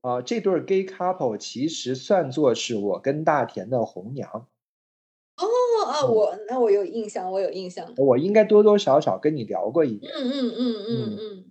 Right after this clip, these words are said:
Speaker 1: 那个时候等于说是我刚刚入圈儿嘛，
Speaker 2: 嗯。
Speaker 1: 呃，但我，我不知道以现在的眼光看，我那个时候算不算在圈儿里边，我觉得我只是单纯地想谈恋爱，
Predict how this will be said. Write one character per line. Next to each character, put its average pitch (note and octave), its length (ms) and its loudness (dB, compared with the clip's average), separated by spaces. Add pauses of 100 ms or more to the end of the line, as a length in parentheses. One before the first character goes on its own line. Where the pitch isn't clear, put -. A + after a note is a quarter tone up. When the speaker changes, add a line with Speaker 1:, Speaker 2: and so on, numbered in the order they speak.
(160)
Speaker 1:
那 A#3 140 2
个 F#3+ 80 6
时 C#3 180 2
候 D#3+ 120 6
等 G2 240 -2
于 A#2 60 -4
说 E3 240 4
是 D#3 200 0
我 G2+ 280 0
刚 E3 320 0
刚 D#3+ 300 4 (440)
入 D3+ 200 2
圈 D#3 220 -2
儿 D#3+ 120 4
嘛， G#2 220 -6 (380)
Speaker 2:
嗯。 B3 160 0 (240)
Speaker 1:
呃， C#3 120 0
但 F3 240 4
我， A2 200 2
我 A2 160 0
不 D3+ 100 -2
知 F#3 160 2
道 B2 420 6 (120)
以 G#2+ 200 -10
现 D#3 240 -2
在 F3 160 6
的 C#3 60 4
眼 G#2 180 -4
光 A2 220 -4
看， A#2 260 -6
我 F#2 120 -6
那 E3 140 -4
个 C3 100 -2
时 A2 120 -8
候 G2+ 140 -2
算 G3 320 2
不 G#2 80 -6
算 G2 260 -4
在 G#2 160 0
圈 G#2+ 200 -6
儿 G2+ 80 -4
里 G2+ 80 -8
边， E2 200 -8
我 F#2 180 -6
觉 G#2 280 -4
得 F#3+ 140 4
我 B2 260 4
只 - 220 -8
是 - 120 -12
单 D3+ 240 2
纯 G2+ 260 -6
地 A2+ 260 2
想 - 260 -12
谈 G2 180 -12
恋 B2 240 -4
爱， C#3 240 -4